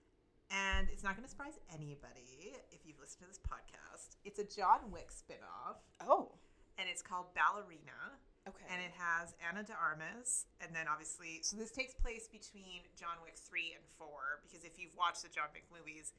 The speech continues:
Speaker 2: Mm-hmm.
Speaker 1: John Wick, spoiler, I don't know, skip ahead fifteen seconds.
Speaker 2: <laughs>
Speaker 1: John Wick dies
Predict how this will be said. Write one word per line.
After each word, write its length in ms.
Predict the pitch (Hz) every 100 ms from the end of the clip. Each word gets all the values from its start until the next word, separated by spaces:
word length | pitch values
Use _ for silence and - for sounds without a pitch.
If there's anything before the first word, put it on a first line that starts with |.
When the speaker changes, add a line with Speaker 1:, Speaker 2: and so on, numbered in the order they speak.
| _ -
Speaker 2:
Mm-hmm. 260 | 185 175 165 - - - -
Speaker 1:
John 140 | - 170 170
Wick, 220 | 160 - - _ _ -
spoiler, 640 | - - 185 160 151 151 147 -
I 80 | 165
don't 100 | 156
know, 60 |
skip 220 | 151 - 165
ahead 160 | 160 156 -
fifteen 280 | - - -
seconds. 400 | - - 165 285
Speaker 2:
<laughs> 840 | - - 202 269 285 - - - -
Speaker 1:
John 160 | 214 202
Wick 140 | -
dies 480 | 175 135 127 110